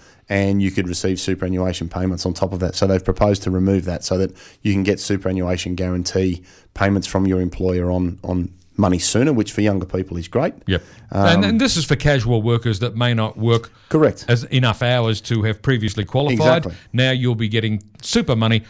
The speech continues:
Speaker 2: from your first dollar.
Speaker 1: Yeah, that's right. You'll be able to get superannuation guarantee, which, you know, over time, you know,
Speaker 2: It all adds
Speaker 1: these,
Speaker 2: up.
Speaker 1: these young Thundercats out there doing
Speaker 2: <laughs>
Speaker 1: stuff that's, you know,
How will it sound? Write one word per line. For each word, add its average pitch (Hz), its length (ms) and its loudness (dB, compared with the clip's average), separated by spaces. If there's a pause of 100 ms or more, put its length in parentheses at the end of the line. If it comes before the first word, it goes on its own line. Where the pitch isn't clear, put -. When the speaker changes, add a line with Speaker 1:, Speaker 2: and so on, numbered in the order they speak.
(220)
Speaker 2:
from 147 280 2
your 120 120 2
first 113 300 -2
dollar. 82 280 -4
Speaker 1:
Yeah, 143 120 2
that's 120 240 -2
right. 87 200 -2
You'll 101 140 -2
be 107 80 2
able 107 120 2
to 98 60 -4
get 95 180 -6
superannuation 98 680 -2
guarantee, 95 500 0
which, 107 260 -2
you 117 60 -2
know, 101 160 -2
over 98 200 -2
time, 107 420 -2 (200)
you 98 120 -8
know, 95 180 -6 (220)
Speaker 2:
It - 120 -4
all 92 200 6
adds 127 140 4
Speaker 1:
these, 139 40 4
Speaker 2:
up. 180 340 0
Speaker 1:
these 101 180 0
young 104 180 0
Thundercats 101 680 -2
out 98 100 -6
there 104 260 0
doing 107 200 2
Speaker 2:
<laughs> - 120 0
Speaker 1:
stuff 104 240 -2
that's, 101 280 -4
you 131 100 2
know, 92 120 -2